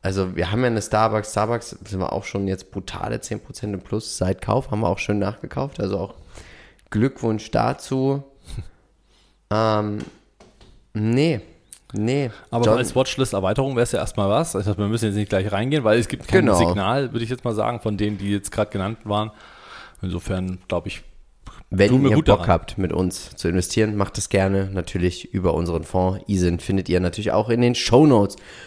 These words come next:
Speaker 1: Und wenn ihr sagt, ich will das aber alles, aber ich will das mir gar nicht so groß streuen, dann kannst du natürlich bei unserem Werbepartner heute auch Trading zwei eins zwei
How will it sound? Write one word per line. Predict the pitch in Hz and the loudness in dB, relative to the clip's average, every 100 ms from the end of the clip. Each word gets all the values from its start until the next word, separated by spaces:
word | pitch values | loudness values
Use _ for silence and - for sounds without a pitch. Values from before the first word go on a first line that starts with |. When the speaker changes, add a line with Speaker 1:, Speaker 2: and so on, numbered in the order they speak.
| - | -8
Speaker 1:
Und | - 110 | -2 2
wenn | 131 165 | 2 4
ihr | 156 151 135 | 4 4 2
sagt, | 120 131 - - | 2 0 0 0
ich | 139 123 123 123 | 0 2 2 4
will | 214 254 | 6 6
das | 156 120 117 | 4 2 2
aber | 113 110 | 4 4
alles, | 92 113 160 - | 4 6 4 4
aber | 139 151 | 4 2
ich | - | 4
will | 156 | 4
das | 151 151 | 4 2
mir | 143 - | 0 -2
gar | 101 131 | 0 2
nicht | 151 - - - | 2 0 -10 -8
so | 127 127 202 | 2 6 6
groß | 214 107 113 - | 4 4 4 2
streuen, | - 113 143 147 | 2 4 4 2
dann | 107 135 180 | 2 2 0
kannst | - 117 - | -2 -4 -2
du | 147 | 0
natürlich | 131 - 117 | 0 -2 -4
bei | - | -2
unserem | 90 107 92 92 | 0 0 0 0
Werbepartner | 80 85 85 62 107 110 | 2 2 2 2 2 2
heute | 98 - | 0 -2
auch | - | 0
Trading | 113 101 98 | 2 2 2
zwei | - | 0
eins | 80 95 - | 0 -2 -2
zwei | 78 87 | 2 2